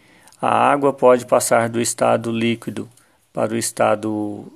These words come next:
sólido, voltar para o estado líquido, passar para o estado de vapor,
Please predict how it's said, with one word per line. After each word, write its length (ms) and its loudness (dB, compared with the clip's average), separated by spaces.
sólido, 1000 2
voltar 680 4
para 220 2
o 20 -4
estado 440 -2
líquido, 800 -2
passar 500 0
para 200 0
o 80 -2
estado 480 -2
de 140 -8
vapor, 720 0